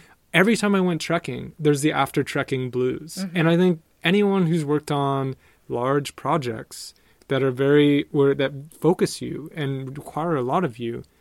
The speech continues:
Speaker 1: when you get to the end of 'em, there's an emptiness, and
Speaker 2: We
Speaker 1: that can be hard.
Speaker 2: We've taken to calling those postpartum depressions.
Speaker 1: Yeah, postpartum depressions.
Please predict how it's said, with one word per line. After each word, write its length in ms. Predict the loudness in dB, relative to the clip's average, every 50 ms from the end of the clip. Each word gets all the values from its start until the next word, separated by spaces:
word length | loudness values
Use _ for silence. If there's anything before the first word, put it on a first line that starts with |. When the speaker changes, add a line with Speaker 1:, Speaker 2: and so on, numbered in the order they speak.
| _ _ _ _
Speaker 1:
when 140 | -6 -2 -2
you 80 | -2 -2
get 140 | -2 -6 -8
to 100 | -6 -4
the 100 | -4 -4
end 220 | -2 -4 -4 -4
of 100 | -6 -8
'em, 240 | -10 -12 -14 -16 -18 -20 _ _ _ _ _ -4
there's 160 | 0 0 2
an 80 | 2 2
emptiness, 600 | 0 -2 -4 -6 -8 -8 -10 -12 -14 -14 -16 -18 _ _ -6
and 400 | -2 0 0 0 0 0 -2 -4 -4
Speaker 2:
We 100 | -2 0
Speaker 1:
that 200 | 2 2 2 2
can 100 | 0 0
be 80 | 0 0
hard. 360 | 0 -2 -4 -6 -8 -10 -16 _ _ _ -6
Speaker 2:
We've 260 | -4 -4 -4 -4 -2
taken 380 | -2 -2 -2 -2 -4 -6 -6
to 100 | -8 -10
calling 380 | -10 -6 -4 -4 -4 -4 -4 -4
those 240 | -4 -6 -6 -8 -10
postpartum 580 | -10 -12 -12 -10 -10 -10 -8 -8 -8 -10 -10
depressions. 840 | -10 -12 -14 _ -14 -12 -12 -12 -12 -12 -14 -14 -14 -14 -16 -18 -20 -20 _ _ -2
Speaker 1:
Yeah, 240 | 2 2 2 2 0 -4 _
postpartum 440 | 2 2 2 2 2 0 0 0 0
depressions. 720 | -2 -4 -6 -6 -6 -6 -6 -8 -12 -14 -16 -18 -20 -16